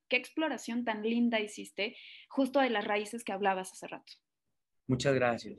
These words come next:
Speaker 2: Cinco pa' las doce es una canción que, mm, es gran parte de nuestra raíz colombiana. Nuestras navidades y fines de año giran todos alrededor de esa canción. Es la última canción que escuchas antes de que se acabe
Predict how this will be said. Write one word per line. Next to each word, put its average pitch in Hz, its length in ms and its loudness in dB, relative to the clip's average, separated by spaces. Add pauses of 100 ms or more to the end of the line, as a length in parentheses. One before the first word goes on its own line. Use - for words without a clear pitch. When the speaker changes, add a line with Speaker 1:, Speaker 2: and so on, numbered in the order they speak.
(120)
Speaker 2:
Cinco 139 280 -2
pa' 151 120 6
las 139 120 8
doce 143 260 2
es 135 80 -4
una 143 160 0
canción 117 580 -4
que, 127 420 0
mm, 117 340 -6 (840)
es 123 180 -4
gran 139 240 4
parte 143 240 2
de 135 60 4
nuestra 120 320 0
raíz 113 320 0
colombiana. 139 560 0
Nuestras 123 320 -2
navidades 117 520 2
y - 40 -20
fines 131 220 -4
de 131 100 6
año 127 180 0
giran 135 340 0
todos 131 200 4
alrededor 110 340 2
de 120 60 -10
esa 123 140 -14
canción. 131 420 -8
Es 110 60 -8
la 123 100 4
última 139 320 -2
canción 113 320 -6
que 123 80 -12
escuchas 127 340 -2
antes 123 160 -4
de 123 80 -2
que 110 80 -8
se 107 100 -6
acabe 113 420 4